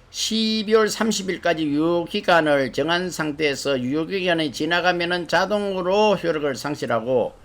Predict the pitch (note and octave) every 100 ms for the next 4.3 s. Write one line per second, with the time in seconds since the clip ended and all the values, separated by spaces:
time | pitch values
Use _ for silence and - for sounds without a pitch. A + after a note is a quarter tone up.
0 | - - - - - - - C#3+ F3+ G#3
1 | G#3+ G#3 A3+ A3 D#3 C3 E3 F#3 G#3 G3
2 | F3 D#3 D#3 C#3 C3+ D3+ F#3 G3 G3+ F#3+
3 | F#3+ E3 C#3+ C#3+ D3 D3 C#3+ C#3 D3 E3
4 | D3+ A2+